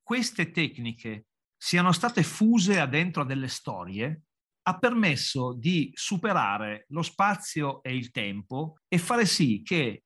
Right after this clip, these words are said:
oggi, dopo duemilaottocento anni, noi leggiamo il,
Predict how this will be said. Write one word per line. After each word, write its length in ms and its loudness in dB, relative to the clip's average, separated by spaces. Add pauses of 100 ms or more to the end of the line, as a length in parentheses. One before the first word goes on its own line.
(140)
oggi, 440 0
dopo 240 0
duemilaottocento 920 -4
anni, 400 -6
noi 300 -4
leggiamo 760 -4
il, 580 -6